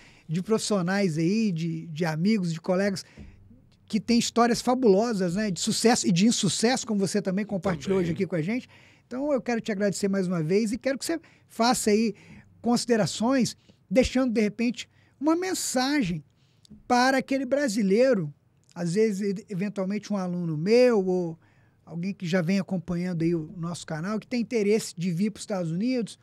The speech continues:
Speaker 1: quer
Speaker 2: Uhum.
Speaker 1: montar uma empresa, é, quer, de repente, fazer negócio na América. Qual que é a mensagem que o Igor daria pra essa pessoa? Aí vamos falar a pessoa que ainda tá no Brasil, que nem chegou aqui ainda,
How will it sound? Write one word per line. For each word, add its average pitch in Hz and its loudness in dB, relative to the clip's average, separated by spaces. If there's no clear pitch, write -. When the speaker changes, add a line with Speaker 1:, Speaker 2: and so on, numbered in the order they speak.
Speaker 1:
quer 202 -4
Speaker 2:
Uhum. 214 0
Speaker 1:
montar 202 -2
uma 185 -2
empresa, 202 0
é, 190 2
quer, 214 2
de 175 0
repente, 202 2
fazer 190 -2
negócio 190 -2
na 170 -6
América. 196 -4
Qual - -10
que 359 -8
é 349 -2
a 302 -2
mensagem 196 0
que - -8
o 185 0
Igor 233 2
daria 214 2
pra 214 -4
essa 214 -6
pessoa? 165 -4
Aí - -14
vamos 262 -4
falar 254 0
a 254 0
pessoa 254 -2
que 262 -6
ainda 277 0
tá 277 -4
no 269 -4
Brasil, 196 -2
que 240 -6
nem 311 0
chegou 226 -2
aqui 196 -2
ainda, 180 -2